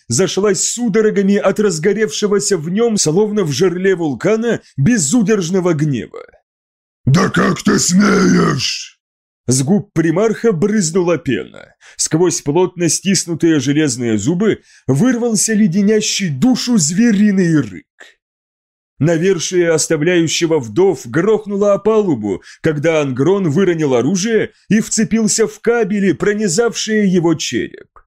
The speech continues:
Speaker 1: Голова его неистово затряслась, во все стороны полетела слюна.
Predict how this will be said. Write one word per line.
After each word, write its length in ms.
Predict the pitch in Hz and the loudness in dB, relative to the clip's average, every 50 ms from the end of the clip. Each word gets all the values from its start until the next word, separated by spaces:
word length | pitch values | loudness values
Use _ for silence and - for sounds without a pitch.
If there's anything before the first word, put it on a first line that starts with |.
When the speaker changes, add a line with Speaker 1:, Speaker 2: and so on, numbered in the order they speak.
| _ _ _ _ _ _ _ _ _ _ _ _ _ _ - | _ _ _ _ _ _ _ _ _ _ _ _ _ _ -2
Speaker 1:
Голова 520 | 120 151 175 170 175 165 151 180 190 196 | 0 0 2 2 0 0 2 2 0 0
его 300 | 190 185 180 165 190 190 | 0 -2 0 0 0 0
неистово 600 | 185 190 196 208 220 214 - - - 208 196 202 | 2 2 2 2 2 2 2 0 0 2 2 2
затряслась, 880 | 151 202 196 - 190 214 190 - - 208 233 233 208 156 - - - - _ - - _ | 2 0 -2 -2 -2 -2 -2 -2 0 0 0 2 0 0 -2 -4 -6 -8 _ -20 -6 _
во 160 | - 165 180 | 0 0 0
все 240 | - - - 196 185 | 0 0 0 0 0
стороны 560 | 143 - - - 185 226 233 240 240 240 240 | 0 -2 0 0 0 2 2 0 0 0 -2
полетела 680 | - - 254 254 233 247 220 - - 220 208 190 185 175 | 0 0 0 0 0 0 -2 0 0 0 2 0 0 -2
слюна. 640 | - - - 139 135 127 107 87 62 50 - - | -2 -4 -4 -4 -4 -4 -4 -6 -10 -14 -18 -20